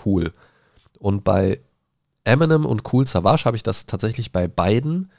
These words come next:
dass ich die, äh, Lieder sehr oft höre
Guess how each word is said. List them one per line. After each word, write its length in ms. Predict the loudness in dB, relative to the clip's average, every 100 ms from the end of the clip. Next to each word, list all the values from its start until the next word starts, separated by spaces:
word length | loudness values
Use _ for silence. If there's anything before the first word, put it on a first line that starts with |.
| _ _ _ _ _
dass 180 | -4 -2
ich 220 | -4 -4
die, 500 | -4 -2 -2 -2 -4 -8 _ _ _ _ _ -20 -20 _ _ _ _ _ _ -4
äh, 200 | 0 2
Lieder 420 | 2 2 0 -2
sehr 340 | -2 2 4 4
oft 280 | 0 0 0
höre 380 | 2 2 -2